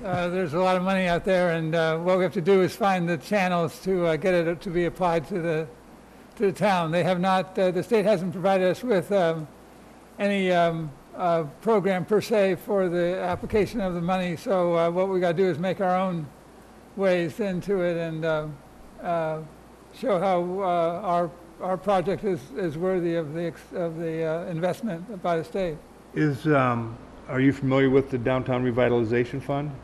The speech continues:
Speaker 1: Yes, I am.
Speaker 2: Um, is this something that,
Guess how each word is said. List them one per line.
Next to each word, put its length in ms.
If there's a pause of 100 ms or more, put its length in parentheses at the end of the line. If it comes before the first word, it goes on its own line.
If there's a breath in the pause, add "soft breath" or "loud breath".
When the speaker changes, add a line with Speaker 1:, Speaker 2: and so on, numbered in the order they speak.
(160)
Speaker 1:
Yes, 260
I 80
am. 280 (120)
Speaker 2:
Um, 440 (120)
is 180
this 160
something 760
that, 320